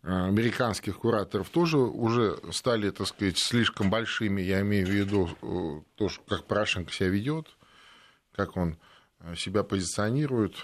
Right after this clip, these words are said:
э, <clears throat> ну и вообще. Э, вот. Поэтому то, что он им надоел, это точно. Совершенно. А, и они его, а, сменят в этот раз. Другое дело, на кого и, и как они щас там рассматривают. Там на этой неделе,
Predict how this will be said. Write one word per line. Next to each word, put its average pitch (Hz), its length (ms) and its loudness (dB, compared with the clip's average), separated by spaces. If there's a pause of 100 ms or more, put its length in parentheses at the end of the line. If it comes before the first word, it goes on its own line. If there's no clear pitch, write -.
(180)
э, 87 360 -2 (200)
<clears throat> - 800 -4
ну 131 100 0
и - 20 4
вообще. 117 540 0 (580)
Э, 90 160 -2
вот. 98 300 2
Поэтому 135 840 0 (100)
то, 151 120 4
что 151 160 0
он 143 100 4
им 139 100 4
надоел, 139 440 4
это 131 100 -2
точно. 80 480 -2 (300)
Совершенно. 117 680 0 (140)
А, 104 320 -4
и 95 120 0
они 101 300 2
его, 101 800 0
а, - 20 -10
сменят 87 480 0
в 78 60 -6
этот - 240 -10
раз. - 300 -12 (420)
Другое 156 340 4
дело, 104 520 2
на 87 160 -2
кого 123 440 2
и, 92 80 2
и 82 880 -8
как 127 300 -2
они 90 180 -4
щас - 300 -6
там 85 180 -10
рассматривают. 98 680 -4
Там 90 180 -4
на 95 60 2
этой 101 180 -2
неделе, 101 480 2